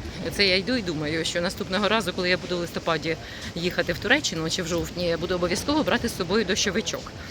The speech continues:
Тому що дощ-, дощі тут в такий час вже йдуть частенько. Парасольку вести не буду, тому що це зайва вага, а до-, дощовичок, він невагомий, так що треба брати. І ще трошки покажу вам цієї краси.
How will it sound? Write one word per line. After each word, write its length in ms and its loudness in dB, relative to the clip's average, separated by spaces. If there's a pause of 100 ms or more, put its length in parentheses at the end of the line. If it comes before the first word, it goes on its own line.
(240)
Тому 160 2
що 120 0
дощ-, 360 -2
дощі 320 4
тут 160 -4
в 40 -8
такий 240 -2
час 280 2
вже 160 0
йдуть 260 -2
частенько. 520 2 (440)
Парасольку 520 4 (200)
вести 280 2
не 100 2
буду, 220 0
тому 240 0
що 140 0
це 140 0
зайва 300 0
вага, 360 2 (480)
а 120 2
до-, 240 -4 (120)
дощовичок, 560 0 (240)
він 120 2 (140)
невагомий, 680 2 (200)
так 140 -2
що 100 -2
треба 260 2
брати. 360 0 (600)
І 80 2
ще 140 6
трошки 340 4
покажу 360 4
вам 180 4
цієї 420 4
краси. 520 2